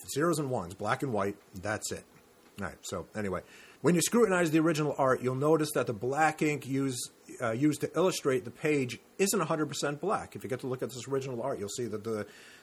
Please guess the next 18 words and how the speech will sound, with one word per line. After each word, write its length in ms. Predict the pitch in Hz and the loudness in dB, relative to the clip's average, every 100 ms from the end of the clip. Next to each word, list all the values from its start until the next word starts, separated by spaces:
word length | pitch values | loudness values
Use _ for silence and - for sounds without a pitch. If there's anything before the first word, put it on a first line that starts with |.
| - | -10
the, 340 | 110 117 107 - 101 | -6 -2 -4 -6 -14
the, 120 | - - 117 | -16 -16 -8
the 440 | 113 107 107 104 - | -4 -4 -4 -6 -2
ink 420 | 156 127 - - - _ _ _ - | 0 0 -6 -16 -20 _ _ _ -6
looks 380 | 123 143 139 - - - 123 | 4 4 4 -4 -6 -10 -8
gray 340 | 123 127 135 | -2 0 2
in 60 | 113 | 0
some 240 | - 110 | -2 -2
areas, 220 | 98 95 120 | -2 -4 -4
a 20 | |
little 160 | 127 | -4
more 140 | 131 131 | -2 -2
transparent 640 | - 127 113 - 131 110 | -2 -6 -6 -2 0 0
in 60 | 101 | -2
some 200 | 117 98 | -4 -2
areas 360 | 87 87 80 | -2 -4 -6
than 100 | 90 | -10
other. 260 | 85 80 | -10 -12